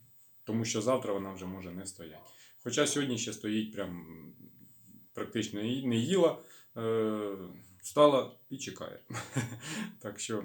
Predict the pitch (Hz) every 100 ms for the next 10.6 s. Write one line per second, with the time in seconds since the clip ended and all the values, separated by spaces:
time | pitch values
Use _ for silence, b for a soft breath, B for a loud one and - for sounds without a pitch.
0 | - - 98 104 101 98 92 90 104 101
1 | 113 107 101 90 98 104 113 107 131 139
2 | 135 - 107 B B B B B B B
3 | B B _ 143 135 135 123 131 120 202
4 | 185 151 131 120 B B B B - 117
5 | 101 - 117 170 156 120 107 - - 110
6 | - 123 127 110 107 107 110 117 131 123
7 | - - 107 92 107 107 110 110 101 101
8 | 95 98 101 98 95 - 101 98 98 98
9 | 104 101 - 185 180 147 135 B B B
10 | B - 110 107 107